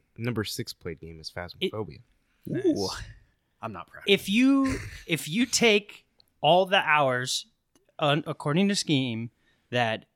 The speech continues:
Speaker 3: Kevin played PlanetSide two,
Speaker 2: <laughs>
Speaker 3: and he
Speaker 2: Mm-hmm.
Speaker 3: said, "Kevin, you have to play PlanetSide two for that many hours straight." He would play it for three months straight and still not quite hit the hours.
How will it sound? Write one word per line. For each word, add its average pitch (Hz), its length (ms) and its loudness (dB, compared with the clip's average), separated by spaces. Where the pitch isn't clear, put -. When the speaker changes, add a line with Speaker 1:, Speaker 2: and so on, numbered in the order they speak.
Speaker 3:
Kevin 156 400 0
played 143 320 -4
PlanetSide 147 640 0
two, 110 340 0
Speaker 2:
<laughs> - 140 -10
Speaker 3:
and 107 100 -8
he 143 60 2
Speaker 2:
Mm-hmm. 135 100 2
Speaker 3:
said, 139 220 -2
"Kevin, 131 420 0
you 151 160 2
have 170 220 2
to 180 80 -2
play 180 220 -2
PlanetSide 170 600 -4
two 143 160 -6
for 110 120 -16
that 143 260 -2
many 175 300 2
hours 156 380 2
straight." 131 500 0
He 170 180 0
would 175 140 -2
play 180 320 0
it - 120 -4
for - 180 -4
three - 400 0
months 190 300 4
straight 185 440 0
and 131 180 0
still - 460 2
not 151 260 2
quite 147 340 0
hit - 260 -6
the - 120 -10
hours. 107 540 -6